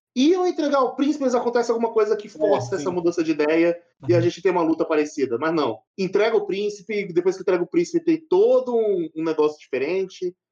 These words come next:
Speaker 1: A relação que você tem com as casas vira outra, porque o Braçadas fala, "Caralho, esses covardes filha da puta, não dá pra confiar neles." E na outra rota eles estavam me admirando.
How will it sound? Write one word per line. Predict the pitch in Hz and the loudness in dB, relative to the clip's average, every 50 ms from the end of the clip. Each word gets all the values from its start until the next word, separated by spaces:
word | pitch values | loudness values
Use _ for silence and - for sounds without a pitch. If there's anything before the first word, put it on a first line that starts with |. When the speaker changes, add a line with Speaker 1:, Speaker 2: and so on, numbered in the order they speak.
| _ | _
Speaker 1:
A | - 165 175 | -2 0 0
relação | 170 190 202 196 196 196 - 226 240 | 0 0 0 -2 -2 -2 -2 -2 -2
que | 254 | 0
você | 254 247 233 247 226 | -2 -2 -2 -2 -4
tem | 233 233 226 | -4 -4 -2
com | 233 | -2
as | 214 214 - | -4 -4 -4
casas | - 190 185 185 185 175 - - _ _ _ - | -4 -2 -2 -2 -2 -4 -6 -12 _ _ _ -20
vira | 143 139 175 277 415 440 453 330 | -10 -4 0 2 4 4 4 2
outra, | 214 185 214 - - - 415 415 415 - _ _ _ _ | 2 0 0 0 0 -2 -4 -4 -4 -10 _ _ _ _
porque | - 185 170 - - 196 185 170 160 156 147 143 131 123 117 113 113 113 - - | 0 0 0 0 0 2 2 4 4 4 4 4 4 4 2 0 -2 -4 -6 -4
o | |
Braçadas | 160 175 185 180 185 170 165 | -2 -2 -2 0 -2 -4 -2
fala, | - 165 151 147 | -2 -2 -4 -2
"Caralho, | - 185 175 170 170 170 | -2 -2 -2 -2 -2 -2
esses | 165 - - | -4 -6 -6
covardes | - 196 165 147 156 156 156 - | -2 0 0 2 0 -2 0 0
filha | 170 156 | 0 0
da | 147 139 | 0 0
puta, | - - 160 160 165 | -2 -2 -2 0 0
não | 156 151 | 0 0
dá | 139 151 | 0 -2
pra | - 175 | -4 -4
confiar | - 160 - - 147 135 | -8 -8 -6 -4 -2 -2
neles." | 123 120 147 185 - - - - _ _ _ | 0 0 -2 -2 -4 -10 -20 -20 _ _ _
E | - 131 131 127 127 123 123 120 120 120 113 113 110 110 107 - | -4 -2 -2 0 0 2 2 2 4 4 2 2 0 -2 -4 -6
na | 123 131 131 | -4 -2 0
outra | 131 131 131 - 143 | 0 0 0 0 0
rota | 123 127 135 135 156 | 0 0 0 0 0
eles | 143 143 131 135 | 0 -2 -2 -4
estavam | - - 135 135 135 139 | -4 -4 -2 0 0 0
me | 135 135 | 0 -2
admirando. | 120 117 120 123 127 120 120 123 156 175 196 196 - | -2 -4 -2 -2 0 0 0 0 0 -2 -4 -6 -8